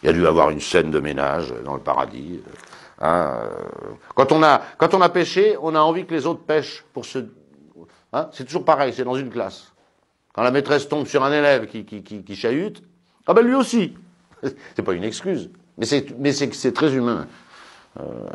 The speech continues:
voilà. Quand on est dans le mal, on aime bien que tout le monde y soit, comme ça, on est moins, on se sent, on se sentirait moins coupable si tout le monde fait le mal. On s'en va. Bon. C'est, c'est affligeant, mais c'est comme ça.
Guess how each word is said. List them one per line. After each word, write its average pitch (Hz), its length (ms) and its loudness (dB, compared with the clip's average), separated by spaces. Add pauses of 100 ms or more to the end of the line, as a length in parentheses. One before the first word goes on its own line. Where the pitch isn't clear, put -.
(120)
voilà. 92 320 4 (320)
Quand 113 120 4
on 151 140 8
est 151 80 6
dans 143 140 8
le 139 60 2
mal, 180 300 6
on 139 140 -2
aime 139 160 -4
bien 160 160 -2
que - 80 -12
tout 170 140 -6
le 160 40 -4
monde 156 160 -2
y 123 80 -6
soit, 196 280 2
comme 151 160 -4
ça, 185 240 0 (260)
on 135 160 -4
est 139 80 -2
moins, 160 460 -2 (1800)
on 135 140 0
se - 80 -6
sent, - 380 -2
on 165 140 2
se 127 60 -4
sentirait 175 680 0
moins 175 480 0 (120)
coupable 160 380 2
si - 140 -12
tout - 80 -6
le 151 80 -4
monde 156 140 -4
fait 113 100 -4
le 101 60 -4
mal. 127 340 0 (880)
On - 60 -12
s'en - 140 -6
va. 69 100 -12 (180)
Bon. 67 120 -12 (800)
C'est, 65 300 -10
c'est - 240 -10
affligeant, 87 420 -4
mais 92 80 -2
c'est - 180 -6
comme 52 180 -12
ça. - 140 -20